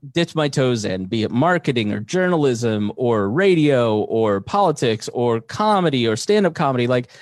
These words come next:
there's always an easy path, you know? And, uh, like, you can be Tommy Lauren, or you could be, like, a, pick your both sidesism,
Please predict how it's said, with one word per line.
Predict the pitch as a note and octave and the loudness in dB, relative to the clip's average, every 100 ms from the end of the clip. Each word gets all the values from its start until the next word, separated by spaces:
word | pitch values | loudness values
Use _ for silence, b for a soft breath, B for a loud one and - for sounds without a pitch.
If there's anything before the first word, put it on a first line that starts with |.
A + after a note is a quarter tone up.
| B B B | B B B
there's | E3+ F#3 | 0 2
always | C4+ D4+ | 4 2
an | A3+ E3+ | 0 0
easy | E3+ D#3 C3 | 0 2 0
path, | E3+ C#3 C#2 - - _ _ _ _ _ _ | 0 -2 -4 -8 -16 _ _ _ _ _ _
you | D3 | 0
know? | F3 | 2
And, | F3 - | 0 0
uh, | F3 - | -4 0
like, | E3+ D#3 - | -2 -2 -4
you | F3 A#3 | 0 0
can | B3+ C#4 G3+ | 2 2 2
be | D#3+ F#3 E3 C#3+ B2+ - | 2 2 4 2 0 -6
Tommy | - E3 D#3+ D#3+ D#3 | -8 -2 0 0 0
Lauren, | C#3+ B2+ C3+ C#3 C3+ C3+ C#3 C#3 | 0 0 0 2 0 0 0 0
or | C3+ B2+ | 0 -2
you | B2 C#3 | 0 -2
could | D#3 A#2+ | -2 -2
be, | C3+ C#3 C3+ C3+ | 0 2 2 2
like, | B2 A#2 | 0 -2
a, | G2+ B2+ B2 A#2+ A#2+ A#2 G#2 A2+ G2+ G#2+ - | -2 0 0 0 0 0 -2 -6 -10 -14 -8
pick | C#3 | -6
your | C3+ B2+ A#2+ | -2 -2 -2
both | A2+ A#2+ A#2 | -4 -4 -4
sidesism, | - A2+ A2+ A2+ A2 G#2+ G#2 | -2 -2 -2 -2 -2 -2 -4